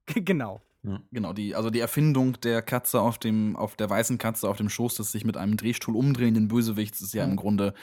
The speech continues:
Speaker 3: hier bei Blofeld zu finden. Ähm, ähm, insofern eine übermäßig mythische Figur innerhalb des, ähm, des, des sowieso ja mythosbeladenen Bond,
Speaker 1: Genau.
Speaker 3: äh,
Speaker 1: Da-, das,
Speaker 3: Universums.
Speaker 1: das würde ich gerne noch mal kurz erläutern. Tatsächlich ist es ja so, dass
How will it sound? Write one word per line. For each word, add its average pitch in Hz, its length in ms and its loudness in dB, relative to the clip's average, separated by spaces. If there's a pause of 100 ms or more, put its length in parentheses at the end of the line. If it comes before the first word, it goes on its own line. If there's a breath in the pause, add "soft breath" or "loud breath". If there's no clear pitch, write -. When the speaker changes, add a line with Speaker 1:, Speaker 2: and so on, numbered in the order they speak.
(300 loud breath)
Speaker 3:
hier 156 380 6
bei 131 160 2
Blofeld 117 360 0
zu - 80 -4
finden. 139 380 -2 (360 loud breath)
Ähm, 117 760 2
ähm, 110 540 0
insofern 120 540 4 (320)
eine 127 180 4 (120)
übermäßig 139 680 6
mythische 135 520 2
Figur 123 540 2
innerhalb 110 420 4
des, - 440 -4
ähm, 101 340 0
des, 104 240 -4
des 107 160 -2
sowieso 107 320 0
ja 107 220 2
mythosbeladenen 104 1000 2
Bond, 156 280 6
Speaker 1:
Genau. 151 260 2
Speaker 3:
äh, - 20 4
Speaker 1:
Da-, 131 280 2
das, - 100 0
Speaker 3:
Universums. 123 320 4
Speaker 1:
das - 160 0
würde 214 120 6
ich - 120 -2
gerne 190 200 4
noch 170 60 0
mal 180 140 2
kurz - 200 -6
erläutern. 160 380 0
Tatsächlich 175 460 -2
ist 180 80 2
es - 80 -2
ja 196 100 4
so, 175 220 2
dass 165 260 0